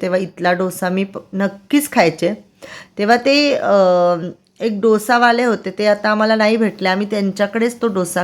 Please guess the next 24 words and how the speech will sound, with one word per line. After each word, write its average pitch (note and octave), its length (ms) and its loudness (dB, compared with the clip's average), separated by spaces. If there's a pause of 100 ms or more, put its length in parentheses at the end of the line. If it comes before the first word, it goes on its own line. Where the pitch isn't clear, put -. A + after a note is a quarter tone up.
खायचो, F3 560 -4 (400)
दुसरीकडे F3+ 500 0
आम्ही F#3 220 0
जास्त F3+ 320 -2 (100)
खातच F#3+ 420 -6
नव्हतो G3 380 -2
डोसा E3+ 480 -4
आणि F3 280 -2
आम्ही F3+ 260 0
तिथेच G#3+ 360 -2
डोसा F#3+ 300 -4
खायचो. E3+ 440 -8 (580)
तर F#3+ 140 -6
ते G#3 60 0
काही A#3 180 2
आम्हाला A#3 220 2
सापडले G#3+ 540 0
नाहीत, G#3 200 -4 (200)
मग F3+ 140 -12
आम्ही F#3 420 -2
दुसरीकडे F#3 500 -2
खाल्ला. E3+ 380 -2 (540)
एकदम E3+ 600 -2 (120)
टेस्टी, G3 640 -8